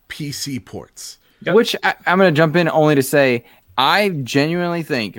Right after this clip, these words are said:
Speaker 3: Microsoft and Sony should both have a dedicated support studio at all times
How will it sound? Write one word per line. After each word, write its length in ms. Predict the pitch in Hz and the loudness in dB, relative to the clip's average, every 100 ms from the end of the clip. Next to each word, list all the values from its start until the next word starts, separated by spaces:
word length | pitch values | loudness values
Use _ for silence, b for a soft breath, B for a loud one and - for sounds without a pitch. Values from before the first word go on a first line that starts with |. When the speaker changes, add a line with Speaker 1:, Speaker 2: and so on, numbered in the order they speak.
| - | -14
Speaker 3:
Microsoft 920 | 107 107 123 143 147 160 151 151 - - _ 117 | -6 -2 -2 -4 -6 -2 -2 -2 -8 -20 _ -6
and 220 | 120 143 | -4 -4
Sony 380 | - 139 117 110 | -4 -2 -4 -4
should 260 | - 113 104 | -4 -4 -2
both 240 | 113 131 | -2 -2
have 200 | 131 117 | 0 0
a 120 | 104 | -2
dedicated 760 | 92 - 113 127 131 131 131 127 | -4 -2 0 0 0 2 2 -2
support 480 | 101 - 120 123 82 | -10 -6 -4 -4 -6
studio 560 | - 120 110 110 104 - | -6 -4 -2 -2 -2 -2
at 200 | 104 110 | -2 -2
all 220 | 90 104 | -2 -2
times 640 | 104 107 98 87 87 85 | -2 -4 -4 -6 -12 -16